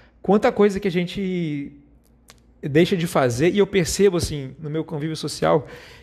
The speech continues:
que a única coisa, quando você marca de almoçar na casa dos seus pais, ou quando você marca de sair com os amigos, geralmente a única coisa que você consegue colocar ali, vamos co-, vamos colocar entre aspas, como uma desculpa válida pra você perder aquele encontro entre pessoas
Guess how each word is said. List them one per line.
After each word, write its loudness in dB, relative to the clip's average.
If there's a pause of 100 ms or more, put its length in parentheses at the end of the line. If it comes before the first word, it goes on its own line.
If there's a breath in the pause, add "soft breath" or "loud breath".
(120)
que -2 (320)
a 2
única 2
coisa, 2 (220)
quando 0
você 0
marca 0
de -10 (420)
almoçar -2
na 0
casa 2
dos -4
seus -8
pais, 2
ou -2
quando -6
você -4
marca -2
de -6
sair 2
com -4
os -2
amigos, 0 (440 loud breath)
geralmente 2
a 2
única -2
coisa 2
que -10
você -2
consegue -4 (280 loud breath)
colocar 2
ali, 0
vamos -6
co-, -4
vamos 0
colocar 0
entre -2
aspas, 2
como -2
uma 0
desculpa 0
válida 0
pra 0
você 0
perder 2
aquele -4
encontro -6
entre -6
pessoas -2